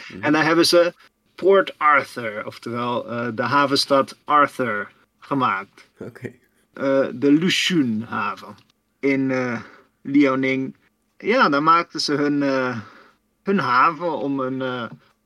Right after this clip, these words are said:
Speaker 2: om de, eh, Pacifische vloot te maken, zeg
Speaker 1: Ja.
Speaker 2: maar.
Speaker 1: Ja.
Speaker 2: Want, eh, ze hebben niet echt, eh, Rusland heeft niet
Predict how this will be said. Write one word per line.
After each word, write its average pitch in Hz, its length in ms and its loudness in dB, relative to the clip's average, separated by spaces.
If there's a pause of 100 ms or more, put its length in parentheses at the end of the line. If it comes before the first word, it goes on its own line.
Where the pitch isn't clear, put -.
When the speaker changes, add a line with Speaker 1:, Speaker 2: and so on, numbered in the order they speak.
(120)
Speaker 2:
om 143 180 -2
de, 127 260 0 (680)
eh, 123 300 -2 (140)
Pacifische 139 560 -2
vloot 135 400 2
te 160 120 -4
maken, 127 500 2
zeg 123 160 -4
Speaker 1:
Ja. 123 80 -6
Speaker 2:
maar. 98 240 -8 (240)
Speaker 1:
Ja. 123 100 -14 (840)
Speaker 2:
Want, 139 520 0
eh, 135 120 4
ze 131 180 0
hebben 143 260 0
niet 143 200 0
echt, 135 380 -6
eh, 135 220 -6 (220)
Rusland 147 520 -2
heeft 139 280 2
niet 151 260 -4